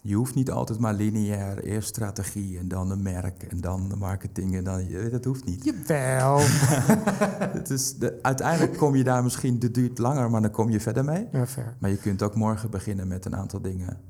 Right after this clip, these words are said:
Speaker 1: eh, die ongetwijfeld aanwezig zijn in veel B two B be-, bedrijven.
Speaker 2: Ja.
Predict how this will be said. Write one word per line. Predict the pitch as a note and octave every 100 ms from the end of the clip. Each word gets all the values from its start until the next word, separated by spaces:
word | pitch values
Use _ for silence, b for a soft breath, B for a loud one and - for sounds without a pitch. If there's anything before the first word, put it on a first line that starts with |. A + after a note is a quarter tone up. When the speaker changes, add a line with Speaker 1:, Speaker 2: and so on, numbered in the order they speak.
| - - _
Speaker 1:
eh, | F2+ E2+
die | F#2+ F#2 - F2+
ongetwijfeld | B2 B2+ A#2+ G#2+ G2 G2 - -
aanwezig | - G2 G#2+ G#2+ G2+
zijn | G2+ F#2+
in | F#2+
veel | A2+ A#2 A2+
B |
two | G#2 G2+ F#2+
B | G2 G2 -
be-, | F#2+ F#2+ -
bedrijven. | F#2+ F2+
Speaker 2:
Ja. | F#3+ F#3